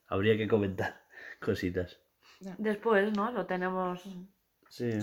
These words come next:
Speaker 3: más abajo para comentar a ver qué ha pasado con el Pokémon, porque, eh, Hugo estaba súper empalmado. Desde que salió el tráiler, de Hugo era como, "Guau, me
Speaker 1: Me
Speaker 3: mola más que el
Speaker 1: lo
Speaker 3: Arceus".
Speaker 1: esperaba, lo esperaba más, más que el Arceus.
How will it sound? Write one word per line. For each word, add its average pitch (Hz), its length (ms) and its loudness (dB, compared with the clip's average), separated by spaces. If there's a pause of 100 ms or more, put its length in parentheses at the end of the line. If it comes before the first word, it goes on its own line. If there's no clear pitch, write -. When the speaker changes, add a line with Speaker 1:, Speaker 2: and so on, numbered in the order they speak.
Speaker 3:
más 202 260 0
abajo 190 400 2
para 185 240 2
comentar 175 440 -2
a 185 40 4
ver 165 140 0
qué 160 80 -2
ha 170 60 0
pasado 190 240 0
con 190 100 2
el 185 80 -2
Pokémon, 226 400 2
porque, 196 420 2 (400)
eh, 196 560 2 (200)
Hugo 226 260 6
estaba 247 320 6
súper 180 280 -2
empalmado. 180 840 0
Desde 180 260 -4
que 170 80 -4
salió 180 300 -2
el 196 80 -4
tráiler, 214 480 0
de 170 240 4
Hugo 196 340 6
era 233 240 4
como, 160 560 2
"Guau, 196 360 8
me 139 280 10
Speaker 1:
Me 135 60 6
Speaker 3:
mola 214 240 6
más 214 200 2
que - 100 -4
el 220 40 0
Speaker 1:
lo 139 240 10
Speaker 3:
Arceus". 196 140 10
Speaker 1:
esperaba, 143 480 8
lo 135 120 2
esperaba 139 400 6
más, 151 400 6
más 139 320 0
que - 80 -6
el 123 60 2
Arceus. 123 480 0